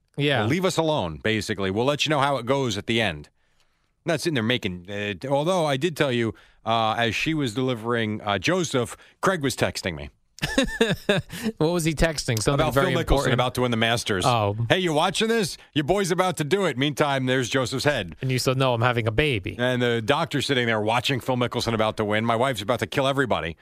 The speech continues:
Speaker 2: That was an interesting day.
Speaker 1: The baby's head comes out first? That's the normal way?
Speaker 2: Ye-, yes. Otherwise, the baby's in breach.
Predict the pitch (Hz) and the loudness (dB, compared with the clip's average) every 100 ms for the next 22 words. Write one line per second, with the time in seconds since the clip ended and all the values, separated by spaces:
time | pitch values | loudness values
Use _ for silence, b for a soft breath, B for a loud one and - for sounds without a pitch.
0 | b b b b 127 131 117 107 101 - | b b b b 0 0 0 -2 -4 -4
1 | 98 87 82 73 76 _ - 143 165 190 | -2 -2 -2 -4 -6 _ -4 0 0 0
2 | 196 - 160 160 175 170 170 156 180 185 | 0 0 0 0 0 2 0 0 0 0
3 | - - - _ _ _ - 139 - 151 | -6 -14 -20 _ _ _ -2 -2 0 0
4 | 135 131 143 143 147 160 156 104 - 92 | 2 2 2 2 0 0 -2 -6 -10 -8
5 | 76 - - _ - 107 104 101 98 - | -10 -10 -20 _ -6 -2 0 0 0 -4
6 | 87 95 90 87 82 90 82 - - | -4 -4 -4 -6 -4 -4 -4 -8 -20